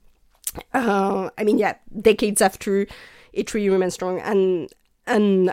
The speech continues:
at the, at the same time, the, notoriously, the French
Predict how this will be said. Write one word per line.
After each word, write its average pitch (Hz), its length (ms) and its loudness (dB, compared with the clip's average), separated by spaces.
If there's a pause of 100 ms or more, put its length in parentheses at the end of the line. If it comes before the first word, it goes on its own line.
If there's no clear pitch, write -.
at 214 140 2
the, 202 360 4
at 226 120 4
the 208 100 6
same 190 240 2
time, 190 300 2
the, 180 680 -4
notoriously, 196 760 -2
the 180 180 -6
French 185 360 -4